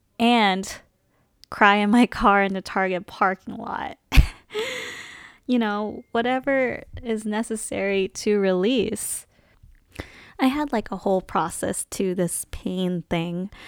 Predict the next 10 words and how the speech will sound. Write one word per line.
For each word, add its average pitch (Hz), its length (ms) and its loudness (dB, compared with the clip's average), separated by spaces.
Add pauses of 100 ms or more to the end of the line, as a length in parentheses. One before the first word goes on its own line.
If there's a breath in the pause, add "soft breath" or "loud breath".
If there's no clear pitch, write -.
(240 loud breath)
um, 185 560 4
specifically 190 760 -2
in 180 120 -2
this 175 140 -2
situation 170 960 -4 (520 loud breath)
where 175 580 0 (640)
first 190 320 2
I 180 100 0
acknowledged 175 680 -2
how, - 600 -2